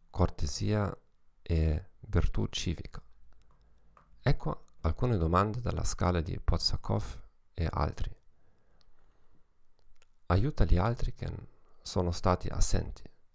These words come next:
Avvisa in anticipo se non è in grado di venire al lavoro. Assiste il supervisore nel suo lavoro.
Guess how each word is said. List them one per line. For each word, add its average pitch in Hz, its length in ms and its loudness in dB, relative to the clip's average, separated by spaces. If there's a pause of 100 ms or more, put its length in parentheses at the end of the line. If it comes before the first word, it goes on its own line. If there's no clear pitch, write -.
(1040)
Avvisa 107 440 -2
in 82 100 -4
anticipo - 880 -4
se - 180 -6
non 90 200 2
è - 20 0
in 85 60 -2
grado 85 340 2
di 80 140 -4
venire 80 340 0
al 80 140 -2
lavoro. - 500 -6 (680)
Assiste 147 680 0 (640)
il 85 120 -2
supervisore 90 800 0
nel 82 160 -4
suo - 240 -4
lavoro. - 460 -4